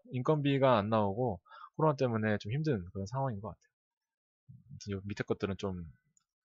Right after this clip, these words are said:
전통적으로 힘들다라고 봤을 때 실적이 잘 나올 것 같은 종목들 위주로 포트를 구성해야 될 것 같고, 삼성증권이거든요.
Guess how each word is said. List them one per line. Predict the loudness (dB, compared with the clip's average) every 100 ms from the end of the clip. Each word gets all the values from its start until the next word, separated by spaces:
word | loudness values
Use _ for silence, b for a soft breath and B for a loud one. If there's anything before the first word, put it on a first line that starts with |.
| _ _ -10
전통적으로 | -6 0 2 4 2
힘들다라고 | 2 2 4 4 2 -2 -4
봤을 | -6 -8
때 | -8 -8
실적이 | -4 -4 -2
잘 | 0 2
나올 | 2
것 | 0
같은 | -4 -6
종목들 | -8 -8 -8 -8
위주로 | -4 -2 -2 -4
포트를 | -8 -4 -2 -2
구성해야 | -4 -4 -2
될 | -2 -2
것 | -6
같고, | -6 -8 -6 -6 -6 _ _ _ _ _ _ _ _ _ _ _ B B B B B B B
삼성증권이거든요. | -2 0 0 2 2 2 0 -2 -6 -8 -10 -12